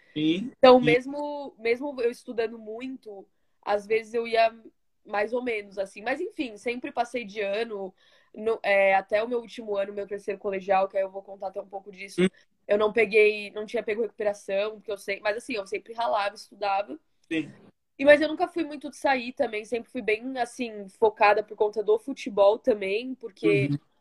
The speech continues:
Speaker 2: mesmo jogando na escolinha, eu tinha, às vezes, jogos de final de semana. E também eu nunca fui muito de, tipo, festa, sair, et cetera e tals.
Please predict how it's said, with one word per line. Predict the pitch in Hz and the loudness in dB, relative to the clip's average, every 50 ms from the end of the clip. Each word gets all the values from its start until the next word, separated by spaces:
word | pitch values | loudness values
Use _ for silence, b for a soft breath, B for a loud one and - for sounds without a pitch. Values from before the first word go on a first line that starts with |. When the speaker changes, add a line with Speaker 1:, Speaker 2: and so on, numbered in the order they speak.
| _ _ _ | _ _ _
Speaker 2:
mesmo | 208 214 220 226 240 226 | 0 0 0 0 0 -2
jogando | 254 233 226 220 220 | 0 0 0 -2 -2
na | 214 | -4
escolinha, | 214 214 - - 214 208 208 208 208 | -4 -4 0 0 0 0 0 -2 -4
eu | 202 | -4
tinha, | - 214 208 | -2 -2 -4
às | 202 196 | -2 -2
vezes, | 196 202 202 202 202 | -4 -6 -6 -8 -6
jogos | 196 208 202 196 196 214 196 | 0 0 2 2 0 -2 -6
de | - | -8
final | - 208 196 190 | -6 -4 -4 -4
de | 190 - | -6 -6
semana. | - 247 247 254 240 202 202 220 240 240 226 208 202 202 196 196 196 - _ _ _ _ _ _ _ | -6 -4 -4 -2 -2 -2 -2 0 0 0 -2 -2 -4 -4 -4 -4 -4 -8 _ _ _ _ _ _ _
E | 294 311 | -2 0
também | 349 320 311 330 330 | 2 2 2 0 -2
eu | 302 | -2
nunca | 320 339 370 | -4 -6 -6
fui | 330 - 311 | -6 -4 -4
muito | 269 269 277 262 269 | -4 -4 -6 -8 -10
de, | 226 233 233 | -10 -12 -12
tipo, | - 247 214 - 226 | -12 -10 -10 -10 -12
festa, | - - - 196 196 208 214 202 196 - - 190 | 0 4 6 8 10 12 10 10 8 6 -2 -8
sair, | 185 - 214 202 196 190 185 202 208 202 190 | -4 0 0 0 0 -2 -6 -8 -8 -6 -6
et | 185 180 | -6 -8
cetera | - - 202 190 185 - 208 226 | -4 -2 -2 -2 -2 -4 -8 -10
e | 220 | -6
tals. | - 202 190 185 180 - - - | -4 -4 -2 -4 -6 -8 -14 -20